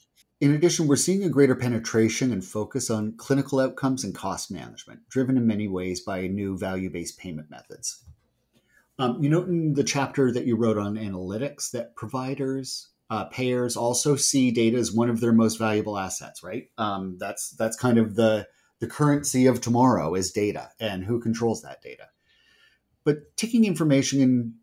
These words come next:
your electronic health record and combining it with claims data or making meaningful, informed decisions about how to change the care provided is really a lot of work and not something that's kind of in the core of clinical practice.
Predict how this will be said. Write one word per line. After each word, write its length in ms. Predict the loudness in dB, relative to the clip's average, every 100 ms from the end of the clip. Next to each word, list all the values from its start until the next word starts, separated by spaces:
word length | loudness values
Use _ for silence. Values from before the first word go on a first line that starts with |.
| 0
your 200 | 4 6
electronic 600 | 4 0 -4 -4 -4 -8
health 340 | -8 -8 -6
record 420 | -6 -6 -6 -4
and 120 | -4
combining 500 | -4 -4 -2 0 0
it 120 | 0 -4
with 140 | -12
claims 400 | -4 -2 0 0
data 280 | 2 4 4
or 120 | 0
making 440 | 0 -2 -2 -2
meaningful, 680 | 2 2 2 0 2 2 2
informed 440 | 0 -4 -4 -4 -6
decisions 560 | -4 -2 -2 -2 -4
about 480 | -10 -10 -6 -6 -8
how 240 | -10 -8
to 120 | -8 -8
change 520 | -8 -6 -2 -2 -4
the 80 | -10
care 200 | -6 -6
provided 600 | -6 -6 -4 -4 -6 -8 _ _ -4
is 100 | 2
really 220 | 4 6
a 60 | 4
lot 200 | 4 0
of 100 | -2
work 320 | 0 0 0
and 120 | 2
not 260 | 2 2 0
something 380 | 0 0 -2
that's 180 | -4 -6
kind 240 | -4 -4 -4
of 100 | -4
in 180 | -6
the 80 | -8
core 720 | -12 -2 4 4 4 2 -2 -6 _ _
of 220 | 0 0 0
clinical 380 | 2 2 2
practice. 580 | -4 -4 -4 -8 -8 -10